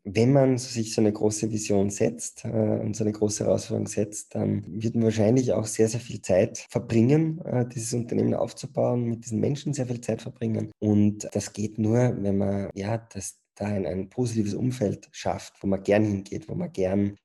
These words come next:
miteinander Zeit verbringt, gern miteinander dran arbeitet. Und es ist ganz wichtig, eine Kultur aufzubauen, die sich dadurch auszeichnet, dass man eben respektvoll miteinander umgeht, dass man sich gegenseitig en-, encouraged, also ja, anspornt und, und, und sich auch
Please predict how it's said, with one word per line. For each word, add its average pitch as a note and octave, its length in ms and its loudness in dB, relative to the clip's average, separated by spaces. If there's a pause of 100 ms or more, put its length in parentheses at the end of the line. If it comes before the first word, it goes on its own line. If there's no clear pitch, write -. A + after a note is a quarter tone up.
miteinander G2 540 4
Zeit F#2 240 0
verbringt, F#2 420 -6
gern G2+ 240 4
miteinander F#2+ 480 2
dran F#2 220 0
arbeitet. E2+ 640 -2
Und E2+ 320 -6
es - 40 -14
ist - 160 -10
ganz G#2 340 2
wichtig, G2+ 320 -4
eine - 80 -14
Kultur G#2 440 -2
aufzubauen, F#2 800 -2
die G2 120 -10
sich G2 180 -10
dadurch G2 300 -2
auszeichnet, F#2 1000 -4
dass F#2 100 -12
man F2+ 140 -6
eben F#2+ 420 -6
respektvoll G2+ 720 -2
miteinander F2 560 -2
umgeht, F2 560 -4
dass F2+ 120 -10
man F#2 100 -6
sich G2 340 -10
gegenseitig F#2 960 -4
en-, - 200 -8
encouraged, F#2+ 720 0
also E2+ 340 -4
ja, G2 200 0
anspornt F#2+ 840 2
und, F2+ 260 -4
und, E2+ 180 -6
und F2 280 -6
sich - 500 -10
auch F#2 300 0